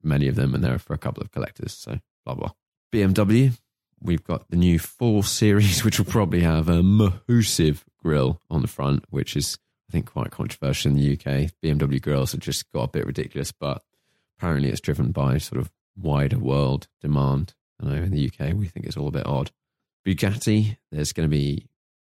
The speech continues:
we should see, I, I imagine we'll see the three hundred mile an hour Chiron variant, but then there also is possibly gonna be like a Chiron R or something, which is gonna sit between that kind of record version and the normal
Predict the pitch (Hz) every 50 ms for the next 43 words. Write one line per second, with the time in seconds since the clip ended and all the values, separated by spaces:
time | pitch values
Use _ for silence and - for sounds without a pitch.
0 | _ - 90 87 - - 131 110 - - 80 73 65 71 76 - - 82 82 90
1 | 95 82 - 71 67 67 - - - 80 76 73 71 - - 80 80 71 78 76
2 | 76 73 71 71 69 71 71 69 69 69 71 76 - _ _ _ _ _ - -
3 | - - - - 87 82 80 80 73 73 73 76 73 71 71 - - - 67 80
4 | 80 82 82 90 95 98 95 - 85 87 85 80 - _ - - 101 - - -
5 | 80 78 - 78 76 73 69 76 71 69 73 85 - _ _ _ _ _ _ -
6 | - 147 - - - - 80 80 82 - _ - 78 80 80 82 85 87 87 -
7 | - - 95 92 - - 92 92 - 117 107 - - - - - 87 82 78 -
8 | - - 110 - - - - - - 87 85 82 80 76 71 71 67 - _ _
9 | _ _ _ _ _ - 76 67 67 - - 76 80 85 - - 73 71 67 65
10 | - - - 67 65 64 - - - 65 65 - - _ _ _ _ _ _ _
11 | _ _ - 76 71 73 73 67 73 73 76 76 73 71 71 71 67 67 - -